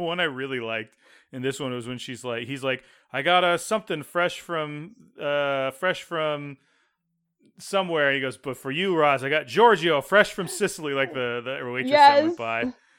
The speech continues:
Speaker 1: And she was like, I, it's just funny. She's like, "Oh, we all know Roz here." And so I think they were trying to set up this restaurant as, like, an institution.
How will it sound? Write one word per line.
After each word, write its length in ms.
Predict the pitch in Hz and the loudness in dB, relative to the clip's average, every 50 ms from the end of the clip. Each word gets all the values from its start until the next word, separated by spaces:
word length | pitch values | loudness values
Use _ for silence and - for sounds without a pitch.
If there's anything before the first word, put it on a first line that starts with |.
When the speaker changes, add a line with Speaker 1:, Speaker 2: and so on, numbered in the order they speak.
| _ _ _ _ - | _ _ _ _ -12
Speaker 1:
And 160 | 143 131 135 | -10 -10 -8
she 140 | - - 143 | -8 -8 -6
was 320 | 131 131 131 120 - - - | -4 -4 -6 -6 -8 -2 0
like, 160 | 165 185 185 | 0 2 4
I, 120 | 196 226 | 4 2
it's 260 | 240 - 226 226 180 - | 4 4 0 -2 -2 -4
just 140 | 247 - - | -10 -8 -4
funny. 180 | - 233 220 | -2 -2 -2
She's 100 | 170 156 | -2 -2
like, 120 | 165 143 131 | -2 0 4
"Oh, 240 | 143 160 165 160 | 6 6 6 6
we 100 | 156 151 | 6 6
all 160 | 156 165 170 170 | 6 6 6 4
know 180 | 170 165 156 | 4 2 2
Roz 400 | 156 151 151 151 147 147 139 - | 2 4 4 4 4 4 2 -2
here." 320 | - 165 160 151 135 127 135 | -4 -6 -4 -2 -2 -2 -2
And 100 | 156 147 | -4 -4
so 100 | - 240 | -2 -2
I 80 | 240 233 | -2 -2
think 140 | - 359 | -2 -4
they 80 | 415 392 | -8 -6
were 60 | 339 220 | -8 -6
trying 160 | - 254 220 | -6 -6 -6
to 60 | 185 | -6
set 200 | - - 180 165 | -6 -4 -4 -4
up 140 | 170 180 - | -4 -4 -6
this 180 | 156 139 - | -10 -12 -10
restaurant 380 | - 147 143 139 - - 147 143 | -6 -6 -6 -6 -8 -12 -16 -16
as, 100 | 131 120 | -14 -12
like, 140 | 131 123 127 | -10 -8 -8
an 80 | 123 120 | -10 -10
institution. 920 | 123 127 131 120 - - 104 - 117 117 120 120 - - 123 120 123 123 | -10 -16 -16 -16 -20 -20 -20 -16 -14 -14 -14 -14 -16 -14 -14 -14 -14 -16